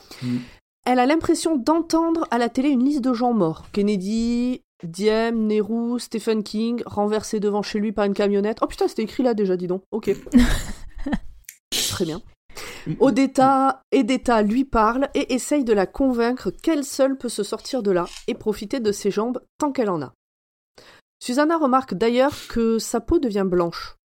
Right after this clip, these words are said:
Speaker 2: Outre les pieds et les mollets, ce sont aussi les cuisses et le bas-ventre qui ont blanchi.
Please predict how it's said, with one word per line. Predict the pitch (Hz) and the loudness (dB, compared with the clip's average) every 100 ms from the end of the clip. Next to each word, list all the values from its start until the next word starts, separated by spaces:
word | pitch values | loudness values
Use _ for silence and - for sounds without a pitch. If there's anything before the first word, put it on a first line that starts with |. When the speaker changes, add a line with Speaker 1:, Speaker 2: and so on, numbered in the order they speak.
| - | 2
Speaker 2:
Outre | 320 339 233 | 4 4 2
les | 202 202 | 2 0
pieds | - 240 233 180 | -2 -2 0 2
et | |
les | 170 | 2
mollets, | 175 208 339 | 2 2 0
ce | 220 | -4
sont | - 185 - | -8 -8 -6
aussi | 196 - 285 | -8 -6 -6
les | 202 202 208 | -2 -4 -4
cuisses | 247 269 - - | -6 -6 -8 -4
et | 247 | 0
le | 202 | 0
bas-ventre | 156 175 190 202 269 - - - | 0 -2 -4 -4 -10 -16 -20 -10
qui | 208 220 | -4 -4
ont | |
blanchi. | 240 180 202 - - | -4 -6 -8 -10 -18